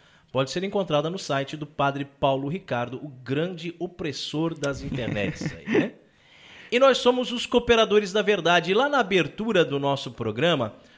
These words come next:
fala em hermenêutica da continuidade. O pessoal vem, "Meu Deus do céu, o que que vem a ser isso, né?" É bem simples, né, gente? O Concílio Vaticano segundo é apenas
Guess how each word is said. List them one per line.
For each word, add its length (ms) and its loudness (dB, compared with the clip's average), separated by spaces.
fala 400 4
em 240 -6
hermenêutica 1080 0
da 160 0
continuidade. 920 -2
O 60 -12
pessoal 320 -4
vem, 140 -6
"Meu 340 -2
Deus 320 -4
do 100 -12
céu, 220 -6
o 40 -6
que 120 -8
que 180 -16
vem 200 -6
a 60 -4
ser 280 -8
isso, 320 -8
né?" 160 -8
É 80 -10
bem 180 -4
simples, 440 -4
né, 120 2
gente? 240 -2
O 80 0
Concílio 380 -4
Vaticano 340 -2
segundo 520 -2
é 200 -4
apenas 1040 0